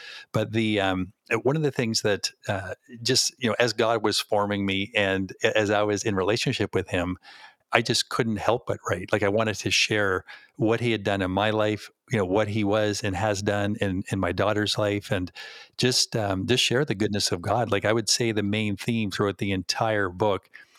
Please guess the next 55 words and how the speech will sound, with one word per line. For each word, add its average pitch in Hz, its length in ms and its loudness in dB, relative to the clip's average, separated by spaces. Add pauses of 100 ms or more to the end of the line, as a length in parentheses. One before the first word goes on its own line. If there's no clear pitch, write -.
(180)
is 110 220 0
the 110 100 0
goodness 98 400 0
of 92 100 -8
God 98 280 0
and 98 100 -2
the 95 80 -2
faithfulness 104 720 -2
of 87 100 -6
God. 92 320 -2
And, 95 140 -2 (420)
and 98 360 -2
so 135 240 2
often, 113 280 0
like, 101 160 2
my 98 120 2
mother 104 400 2 (480)
is 107 160 2
a 98 80 -2
great 104 240 0
example 98 600 0
that, 92 360 -2 (120)
uh, 90 300 0 (140)
you 113 80 0
know, 98 80 2
I 98 140 2
went 98 180 -2
to 101 80 -4
church - 520 0 (140)
when 104 160 0
I 95 60 2
was, 98 180 2
you 113 80 2
know, 95 240 0
as 98 120 2
a 95 60 0
Christian, 104 500 0 (120)
and 101 140 0
then 101 80 2
I 92 80 2
left 101 360 0
when 101 120 0
I 95 40 0
was 92 100 0
about 92 200 0
eighteen, 101 560 0
totally 113 240 2
left 101 200 0
the - 80 -2
church - 300 0
for 101 100 -4
twelve - 340 0
years 95 300 0
and 98 80 0
s-, - 100 -2